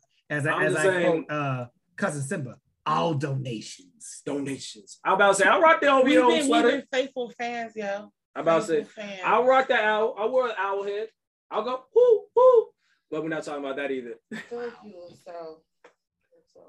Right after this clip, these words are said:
Speaker 2: Best. Um, but yeah, so you got them. Um, a couple other ones that I wanna say. Um, you got Lakeith Stanfield.
Speaker 3: I love me some him.
Speaker 2: Like, Lakeith Stanfield from, um,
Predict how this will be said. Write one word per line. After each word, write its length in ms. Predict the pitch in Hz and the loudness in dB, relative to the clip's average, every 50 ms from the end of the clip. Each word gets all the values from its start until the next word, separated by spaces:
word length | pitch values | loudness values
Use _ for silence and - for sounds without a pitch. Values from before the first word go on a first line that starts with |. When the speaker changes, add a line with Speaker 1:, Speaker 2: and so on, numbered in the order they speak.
| _ _ _ _ _ _ | _ _ _ _ _ _
Speaker 2:
Best. 320 | 143 160 156 139 127 - _ _ | -8 -6 -6 -6 -6 -10 _ _
Um, 560 | 160 160 160 160 160 156 156 151 147 139 120 - - - _ _ _ _ | -6 -2 -2 0 0 0 -2 -4 -6 -10 -12 -16 -20 -20 _ _ _ _
but 100 | 165 180 | -6 0
yeah, 240 | 196 202 180 160 139 - - | 2 2 2 2 -2 -6 -12
so 260 | - - 185 185 180 | -14 -10 -8 -6 -6
you 80 | 190 - | -6 -8
got 240 | 320 349 - 170 165 | -10 -10 -10 -6 0
them. 460 | 185 202 208 214 220 220 220 220 220 _ - | 2 2 2 2 0 -2 -4 -6 -8 _ -4
Um, 400 | 202 208 202 202 196 185 180 175 - | -2 -2 0 -2 -4 -6 -10 -14 -18
a 60 | - | -14
couple 220 | - 285 285 269 254 | -12 -6 -2 -2 0
other 120 | 226 220 | 0 -2
ones 280 | 208 208 202 202 190 190 | -2 -4 -6 -6 -8 -10
that 80 | 185 | -10
I 60 | 185 | -10
wanna 140 | 185 185 180 180 | -10 -10 -10 -10
say. 380 | - 185 180 180 180 175 170 - _ _ _ _ _ _ _ - | -8 -8 -6 -6 -8 -10 -12 -18 _ _ _ _ _ _ _ -6
Um, 220 | 170 175 170 175 | -6 -4 -4 -4
you 60 | 202 | -2
got 300 | 202 220 202 175 - - | 0 0 0 0 -2 -6
Lakeith 420 | 160 165 160 - - 240 247 247 - | -8 -10 -10 -10 -10 -8 -8 -8 -10
Stanfield. 640 | - - 196 190 185 170 160 - 127 98 - - - _ _ _ _ _ _ _ _ _ _ _ _ _ _ 151 | -6 -4 -4 -4 -4 -6 -8 -10 -12 -14 -14 -16 -20 _ _ _ _ _ _ _ _ _ _ _ _ _ _ -20
Speaker 3:
I 40 | 147 151 | -16 -14
love 180 | 165 170 170 175 | -12 -12 -14 -14
me 100 | 175 170 _ | -20 -20 _
some 100 | - 151 | -20 -20
him. 180 | 147 _ 151 147 143 _ _ _ _ _ _ _ _ | -20 _ -20 -20 -20 _ _ _ _ _ _ _ _
Speaker 2:
Like, 300 | 147 151 147 139 139 - | -6 -6 -4 -4 -6 -6
Lakeith 360 | - 143 135 - 220 254 269 262 | -8 -10 -8 -4 -4 -4 -4 0
Stanfield 600 | - 220 214 208 208 - 190 180 175 - - - _ _ _ _ _ | 0 2 2 2 0 0 0 0 0 -2 -4 -8 _ _ _ _ _
from, 320 | - 175 170 165 160 156 160 | -4 -2 0 0 -2 -2 -4
um, 220 | 151 151 143 123 | -6 -6 -8 -10